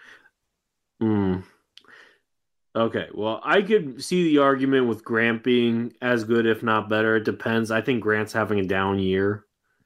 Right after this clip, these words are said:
I can see the argument there. Russell, I can't.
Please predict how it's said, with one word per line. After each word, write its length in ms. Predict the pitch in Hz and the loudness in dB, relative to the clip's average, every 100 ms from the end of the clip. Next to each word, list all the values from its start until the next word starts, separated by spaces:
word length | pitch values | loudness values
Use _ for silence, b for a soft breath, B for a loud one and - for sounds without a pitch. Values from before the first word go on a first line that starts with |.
| _ | _
I 140 | 147 151 | -2 0
can 160 | 143 | 0
see 180 | - 127 | 0 0
the 160 | 110 101 | 2 2
argument 460 | 101 101 113 110 | 0 0 -2 -2
there. 240 | 127 127 123 | 0 2 2
Russell, 560 | 123 165 175 202 190 | 0 0 2 2 2
I 120 | - 123 | 2 -2
can't. 400 | - 117 95 | -4 -6 -6